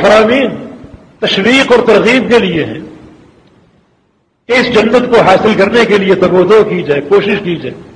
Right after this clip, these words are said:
اور اس حدیث میں ڈراوے کا ایک پہلو اور بھی موجود ہے۔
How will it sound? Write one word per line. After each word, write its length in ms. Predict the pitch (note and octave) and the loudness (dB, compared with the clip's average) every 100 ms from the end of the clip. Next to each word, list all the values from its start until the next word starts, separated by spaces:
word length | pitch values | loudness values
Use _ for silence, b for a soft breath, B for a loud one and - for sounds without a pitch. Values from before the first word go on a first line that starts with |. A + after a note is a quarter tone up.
| - _ _ _ _ _ _ _ _ _ _ _ _ _ _ _ _ _ _ _ _ _ _ _ _ _ _ | -20 _ _ _ _ _ _ _ _ _ _ _ _ _ _ _ _ _ _ _ _ _ _ _ _ _ _
اور 180 | D#3+ F#3+ | -2 2
اس 140 | G3 | 2
حدیث 400 | F#3 F3+ A3 A3 | 0 2 2 0
میں 140 | A#3 A#3 - - - - - _ _ _ _ _ _ _ _ _ _ - | 0 -2 -2 -16 -20 -20 -20 _ _ _ _ _ _ _ _ _ _ -4
ڈراوے 400 | E3+ F#3 A3+ A#3+ | 2 4 4 4
کا 100 | A#3 | 2
ایک 160 | A3 | 2
پہلو 360 | A3+ A3 A3+ A3 | 2 2 2 4
اور 140 | A#3 | 4
بھی 140 | A#3 B3+ | 4 2
موجود 420 | A#3 F#3+ A3 | 2 2 2
ہے۔ 100 | G#3+ | 0